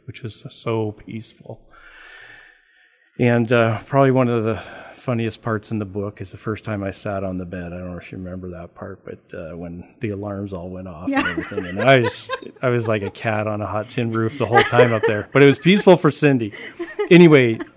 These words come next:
Speaker 1: here comes the, uh, the P T guy to give her a final evaluation, and, and it was, he took her through all these tests, and he's expecting, you know, he's, he usually deals with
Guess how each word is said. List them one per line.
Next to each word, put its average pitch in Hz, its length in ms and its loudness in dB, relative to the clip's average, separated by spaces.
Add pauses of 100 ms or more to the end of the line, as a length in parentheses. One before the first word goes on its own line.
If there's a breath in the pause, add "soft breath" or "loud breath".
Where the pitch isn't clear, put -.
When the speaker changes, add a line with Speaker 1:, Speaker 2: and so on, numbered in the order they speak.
Speaker 1:
here 156 180 4
comes 160 380 4
the, 131 320 6
uh, 117 280 2
the 120 200 -4
P 151 240 -2
T 185 200 -2
guy 127 180 2
to 117 60 0
give 123 160 0
her 120 100 2
a 107 60 0
final 117 360 0
evaluation, 110 720 -2
and, 104 180 -8
and 123 180 -2
it 147 140 -2
was, - 400 -6 (1080)
he 135 120 -4
took 139 180 -2
her 127 80 0
through 127 200 -4
all 151 260 2
these 139 260 4
tests, 147 380 -4
and 120 100 -2
he's 147 200 2
expecting, 113 720 -6
you 110 80 -4
know, 101 240 -4
he's, 110 380 -12 (100)
he 123 160 -8
usually 113 500 -4
deals 110 300 -4
with - 460 -10